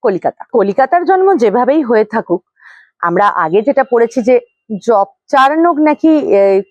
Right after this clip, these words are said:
কলকাতা আবিষ্কার করেন, সেটা একেবারেই ভুল কথা। Actually যেটা হয়েছিল, তখন হয়েছিল কি, ব্রিটিশ তোষণের জন্যই এই, উম, রিউমারই বলবো,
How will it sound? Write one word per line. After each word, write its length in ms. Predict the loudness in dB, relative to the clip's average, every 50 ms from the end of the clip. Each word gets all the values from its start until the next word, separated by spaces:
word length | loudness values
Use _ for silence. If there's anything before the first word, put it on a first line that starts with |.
| _ -2
কলকাতা 460 | 0 0 0 0 0 -2 -2 0 0
আবিষ্কার 480 | -2 0 -2 -4 -6 -4 -4 -4 -4 -4
করেন, 320 | -4 -4 -4 -4 -4 -8 -16 _ _ _ _ _ _ _
সেটা 320 | _ _ -4 -2 0 0 0 0
একেবারেই 880 | -2 -2 -6 _ _ _ _ -4 -4 -4 -4 -2 -2 -2 0 0 -2
ভুল 200 | -4 -6 -10 -10
কথা। 220 | -8 -8 -8 -8 -10 -12 _ _ _ _ -10 -10 -10
Actually 540 | -10 _ -6 -2 0 2 2 2 2 0
যেটা 240 | 0 -2 0 0 0
হয়েছিল, 460 | 2 2 0 0 0 0 0 2 0
তখন 300 | 0 0 -2 -2 0 0
হয়েছিল 300 | 0 0 0 0 0 0
কি, 200 | 2 2 0 0 -2 _ _ _ _ _ _ -10 -4 -2
ব্রিটিশ 420 | -2 0 0 0 0 0 -2 -2 -2
তোষণের 460 | -2 -2 0 0 0 2 2 2 0
জন্যই 380 | 0 0 2 2 2 2 4 4
এই, 400 | 4 4 2 2 0 -2 -6 -14 _ _ _ _ _ _ _ _ _ _ _ _ -10
উম, 680 | -8 -6 -4 -2 -2 -2 -2 -2 -2 -2 -2 -2 -4 -6 -8 _ _ -6
রিউমারই 480 | -2 0 2 2 2 2 2 0 0
বলবো, 400 | 0 0 0 0 0 -2 -4 -4